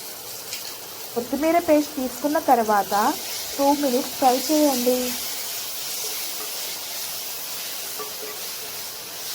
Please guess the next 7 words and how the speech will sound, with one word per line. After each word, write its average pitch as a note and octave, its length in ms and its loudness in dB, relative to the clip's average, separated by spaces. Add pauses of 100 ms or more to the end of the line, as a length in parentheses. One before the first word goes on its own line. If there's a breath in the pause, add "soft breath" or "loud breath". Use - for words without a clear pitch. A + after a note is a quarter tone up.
(240)
టూ C#4 140 6 (160)
మినిట్స్ D4+ 400 -2
తర్వాత A3+ 420 2 (460)
రైస్ని B3+ 420 4
తీసుకొని B3 540 0 (260)
బాగా G#3 300 6 (100)
కలపాలి. B3 560 6